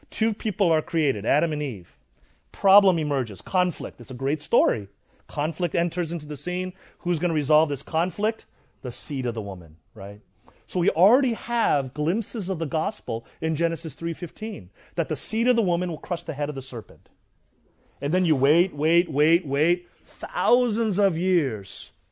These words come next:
for the seed of the woman to actually arrive. And he steps onto the stage. And he does something no one else has ever done before. He lives a sinless life, completely obeying his Father.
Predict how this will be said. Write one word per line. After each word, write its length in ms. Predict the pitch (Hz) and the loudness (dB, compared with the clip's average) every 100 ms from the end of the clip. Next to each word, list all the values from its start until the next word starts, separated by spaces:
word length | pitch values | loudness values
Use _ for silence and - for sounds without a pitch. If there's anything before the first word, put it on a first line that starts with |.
| _ _ _ _ _ | _ _ _ _ _
for 140 | 156 | -8
the 80 | 131 | -8
seed 260 | - 170 | -8 -6
of 80 | 151 | -6
the 60 | 135 | -6
woman 260 | 123 123 | -6 -6
to 180 | 117 - | -8 -10
actually 460 | 120 127 - 139 135 | -12 -14 -12 -10 -10
arrive. 600 | 95 87 85 87 85 82 _ _ _ _ _ _ _ _ _ _ _ _ _ | -14 -18 -18 -20 -20 -20 _ _ _ _ _ _ _ _ _ _ _ _ _
And 80 | - | -16
he 60 | 101 | -14
steps 340 | - 131 - | -10 -10 -8
onto 240 | 110 110 | -10 -10
the 80 | 98 | -14
stage. 600 | 87 - 87 76 76 - _ _ _ _ _ _ _ _ _ _ _ _ _ | -16 -14 -14 -14 -18 -20 _ _ _ _ _ _ _ _ _ _ _ _ _
And 80 | - | -12
he 40 | 110 | -8
does 160 | 107 | -8
something 320 | - 107 101 | -8 -10 -10
no 80 | 104 | -8
one 160 | 104 101 | -8 -8
else 160 | 98 | -10
has 120 | - 101 | -12 -12
ever 200 | 98 95 | -10 -10
done 180 | 92 | -12
before. 520 | 87 87 - 82 80 - _ _ _ _ _ _ | -14 -18 -18 -18 -20 -20 _ _ _ _ _ _
He 100 | - | -10
lives 200 | 120 101 | -6 -6
a 40 | 98 | -8
sinless 560 | - - 139 123 113 | -12 -10 -8 -8 -10
life, 360 | 107 87 85 - _ | -12 -14 -14 -20 _
completely 480 | - - 135 139 123 | -18 -12 -8 -8 -6
obeying 360 | 104 104 92 | -8 -8 -12
his 100 | 87 | -12
Father. 420 | - 87 82 78 | -16 -18 -18 -20